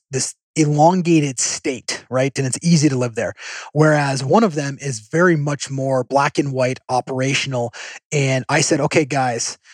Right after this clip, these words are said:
here's the thing. You have a disconnect from around the clarity of what it is that you guys want out of your organization." They have a very successful and big organization. And so I said, "Look,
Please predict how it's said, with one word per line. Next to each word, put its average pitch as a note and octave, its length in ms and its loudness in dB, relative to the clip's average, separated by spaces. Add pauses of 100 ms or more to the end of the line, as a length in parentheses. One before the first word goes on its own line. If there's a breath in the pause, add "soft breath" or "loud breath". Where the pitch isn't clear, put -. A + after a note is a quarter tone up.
here's A3+ 180 4
the G3+ 60 2
thing. A#2 260 -4 (380 loud breath)
You D3 100 -2
have E3+ 160 4
a C#3 40 -4
disconnect A3 420 0
from F#3 160 -6
around D#3+ 220 0
the C#3 60 -10
clarity D#3+ 500 0
of C3+ 100 -4
what C#3+ 160 -2
it D3 60 -2
is C#3+ 140 2
that C3 60 -4
you C3 120 -8
guys C3 220 -4
want B2+ 180 -2
out B2 80 -4
of A#2+ 80 -8
your B2 120 -6
organization." A#2+ 640 -2
They A#2+ 80 -12
have A#2+ 60 -10
a A#2 60 -16
very B2+ 180 -6
successful - 440 -8
and A#2 80 -12
big A2+ 140 -8
organization. B2+ 520 0 (460 loud breath)
And D3+ 100 -2
so F3+ 80 4
I E3+ 40 4
said, E3+ 180 2
"Look, E3 200 0